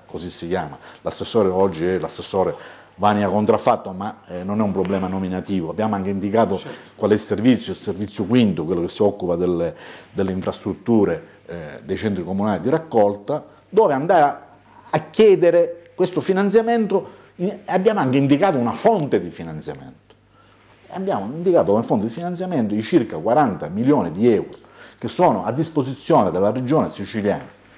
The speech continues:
Speaker 1: a seguito di una delibera del cipe, Comitato Interministeriale per la Programmazione Economica, del due-, duemiladodici, e che sono destinati proprio ai centri comunali di raccolta. Quindi c'è la possibilità che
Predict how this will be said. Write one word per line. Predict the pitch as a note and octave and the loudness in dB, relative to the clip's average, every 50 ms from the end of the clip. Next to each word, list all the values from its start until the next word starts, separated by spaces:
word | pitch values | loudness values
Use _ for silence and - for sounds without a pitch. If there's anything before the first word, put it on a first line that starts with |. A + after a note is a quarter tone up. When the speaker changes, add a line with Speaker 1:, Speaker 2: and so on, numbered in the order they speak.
| - - _ _ _ | -20 -20 _ _ _
Speaker 1:
a | - A#2 | -6 -6
seguito | - - - F#3+ D#3 B2 A2 F#2+ F#2 | -2 4 4 4 4 4 0 -2 -2
di | G2 C3 | -2 -2
una | D#3 C#3+ A2+ | 0 0 0
delibera | F#2 G2 A#2 C#3+ E3 D3 A2+ G#2 F#2+ F2+ | 0 0 0 0 0 0 0 0 0 0
del | G2+ C3 C#3+ - - | 0 -2 -4 -4 -8
cipe, | - - D#3+ E3 E3 B2 - G2+ F2+ D#2+ - - - _ _ _ | -12 -6 -4 -2 -2 -2 -2 -2 -4 -6 -6 -14 -20 _ _ _
Comitato | - - A2 A#2+ A#2+ A#3 D#3+ D3 C3 - - | -10 -6 -4 -4 0 4 4 4 4 2 0
Interministeriale | E2 F#2+ G2+ G#2+ A2+ B2 C3 C3 - - C#3+ C#3+ D#3+ D#3+ B2+ G2+ | -6 -8 -6 -6 -4 -4 -4 -4 -4 -4 -2 0 2 2 2 2
per | G2 F#2+ | 0 -2
la | F#2+ | -4
Programmazione | F#2+ G#2+ G#2+ A2+ A#2+ B2+ B2 - - C#3+ A#2+ F#2 | -6 -6 -6 -6 -6 -6 -8 -8 -8 -8 -6 -8
Economica, | - - D#3 E3+ D#3+ D3+ C3+ A2+ F2+ E2+ E2 - - - - - - _ _ _ | -8 -8 -6 -4 -4 -2 -4 -4 -8 -10 -14 -18 -20 -20 -20 -20 -20 _ _ _
del | - A#2+ D#3 E3+ C#3+ A2 | -2 2 4 4 4 2
due-, | G2+ A2 B2+ C3+ C3+ - - - | 0 0 0 0 0 -2 -10 -10
duemiladodici, | A2+ A2+ C3+ C#3+ E3+ D#3+ A#2+ G#2 G2+ - - A#2 F2+ D#2+ D#2+ D3+ - - - - _ _ _ _ _ _ _ _ _ _ _ _ _ _ _ _ _ _ _ _ _ _ _ _ _ | -4 -2 -2 0 2 2 2 2 2 4 4 4 2 0 -6 -14 -16 -18 -20 -20 _ _ _ _ _ _ _ _ _ _ _ _ _ _ _ _ _ _ _ _ _ _ _ _ _
e | - F3+ D#3+ - - - - - | -8 -8 -8 -8 -12 -20 -18 -4
che | - F3+ | -2 -2
sono | E3 - - G#3+ G3 F3 | -2 2 2 4 4 4
destinati | C#3+ D3 D#3 - - G#3+ G3+ F#3 G3 F#3+ G#3+ G3 | 4 2 2 0 -2 -2 -2 -2 -2 -2 -2 -2
proprio | - D#3+ D3+ C3+ C3 | 0 0 4 4 4
ai | A2+ A2 A2+ | 4 4 2
centri | C3 C3+ C3+ A#2 G#2+ G2+ | 0 -2 -2 -2 -2 -2
comunali | F#2+ F#2+ G2 G2 G#2 F#2+ | -2 -2 0 0 2 2
di | F2+ E2+ | 2 0
raccolta. | E2+ D#2+ - - G2 G2 D#2+ C#2 - - - _ _ _ - - - - - - _ _ _ _ | 0 -4 -4 0 2 2 2 2 -4 -14 -20 _ _ _ -20 -20 -20 -20 -20 -20 _ _ _ _
Quindi | - G#3+ F3 B2+ F3+ - | -2 -2 -2 -2 -2 2
c'è | - G3+ F#3+ | 2 2 4
la | C3+ G2 | 4 0
possibilità | - A2 - - - D#3 D3 D#3 F#3 A3 G#3+ G#3+ A3+ D#3 C3 - - | 0 -2 -4 -4 -4 -2 0 2 4 4 6 6 4 2 2 -2 -4
che | - - F#3 G3+ G#3 G3+ - - - - - | 2 6 6 6 6 4 -2 -14 -20 -20 -20